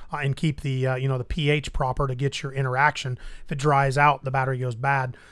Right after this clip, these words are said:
The sealed are, are basically maintenance free. That's, you know, that's the term they use, but it's, it's supposed to be maintenance free. They still can dry out, um, but they're a better battery. It was to avoid that,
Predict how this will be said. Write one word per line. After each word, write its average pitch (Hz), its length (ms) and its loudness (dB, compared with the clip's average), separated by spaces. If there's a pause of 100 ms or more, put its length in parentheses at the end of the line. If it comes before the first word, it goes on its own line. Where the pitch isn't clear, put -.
(120)
The 156 100 0
sealed 202 400 6
are, 143 300 4
are 151 140 4
basically 156 480 0
maintenance 147 340 0
free. 127 260 -10
That's, 131 320 -6
you 143 60 -4
know, 127 100 -6
that's 131 160 -6
the 135 60 -10
term 151 280 -2
they 131 100 -2
use, 131 220 -2
but 139 140 0
it's, 135 180 -2 (380)
it's 160 100 -2
supposed 226 280 8
to 214 60 0
be 196 120 4
maintenance 180 380 4
free. 180 300 2
They 170 180 2
still 185 200 4
can 156 140 0
dry 139 280 2
out, 139 320 2
um, 135 340 2 (340)
but 143 120 -2
they're 151 160 4
a 139 140 2
better 143 460 4
battery. 143 460 4
It 139 80 -2
was 143 120 0
to 147 120 0
avoid 135 400 0
that, 131 220 -4